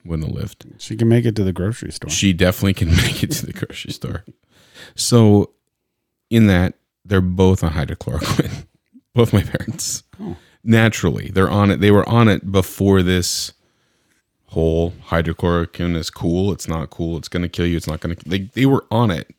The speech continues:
Speaker 1: So they were <laughs> laughing hysterically and called me and they said, "Why does everyone think this is gonna <laughs> kill us? We've been on it for three years." <laughs>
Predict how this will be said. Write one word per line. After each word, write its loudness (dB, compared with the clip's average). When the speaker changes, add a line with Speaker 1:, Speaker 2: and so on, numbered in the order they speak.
Speaker 1:
So 2
they 0
were -2
<laughs> -4
laughing -4
hysterically -6
and -10
called -4
me -4
and -2
they 0
said, -2
"Why -10
does -2
everyone 0
think -6
this -4
is -6
gonna -4
<laughs> -4
kill -4
us? -8
We've -16
been -4
on -6
it -10
for -14
three -10
years." -12
<laughs> -14